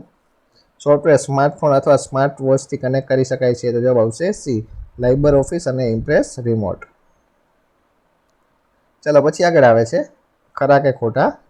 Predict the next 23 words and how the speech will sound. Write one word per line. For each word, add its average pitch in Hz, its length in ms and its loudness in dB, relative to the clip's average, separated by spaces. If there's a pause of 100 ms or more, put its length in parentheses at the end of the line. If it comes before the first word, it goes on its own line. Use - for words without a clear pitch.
જણાવો. 113 400 -2 (1040)
ચાલો, 156 160 4
એમાં 143 220 4
પહેલું 160 200 2
છે, 143 120 -6
પી 143 160 -6
પી 165 140 -6
ટી 170 140 -4
નો 160 160 2
ઉપયોગ 160 320 -2
ફક્ત 147 220 -4
વ્યક્તિગત 143 560 0
રીતે 143 220 0
માહિતી 131 440 -2
પ્રસ્તુત 139 340 -8
કરવા 139 200 2
માટે 135 240 -2
થાય 139 180 -2
છે? 135 180 -6
તો 131 100 0
જવાબ 120 180 2
આવશે 107 300 -4
ખોટું. 104 480 -6